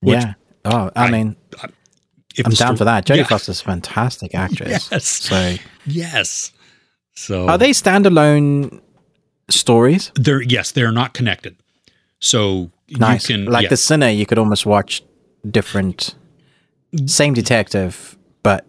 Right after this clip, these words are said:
Speaker 2: different
Speaker 1: <clears throat>
Speaker 2: stories. Yeah.
Speaker 1: Yeah. Yeah. So this one, I mean,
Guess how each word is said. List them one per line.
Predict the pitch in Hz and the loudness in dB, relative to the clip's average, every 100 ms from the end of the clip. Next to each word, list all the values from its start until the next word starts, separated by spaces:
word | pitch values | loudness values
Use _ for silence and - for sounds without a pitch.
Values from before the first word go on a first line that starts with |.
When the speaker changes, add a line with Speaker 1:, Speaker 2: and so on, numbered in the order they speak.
| - | -14
Speaker 2:
different | 98 123 98 98 | -6 -2 -2 -2
Speaker 1:
<clears throat> | 135 | -2
Speaker 2:
stories. | 98 76 - | -2 -4 -6
Yeah. | 92 80 104 - | -6 -6 -8 -6
Speaker 1:
Yeah. | 131 117 87 - - | -2 0 -2 -10 -10
Yeah. | 110 92 - | -6 -6 -6
So | - 127 | -4 0
this | 123 143 | 0 0
one, | 151 120 | 0 0
I | 113 | 0
mean, | 123 110 | 0 -2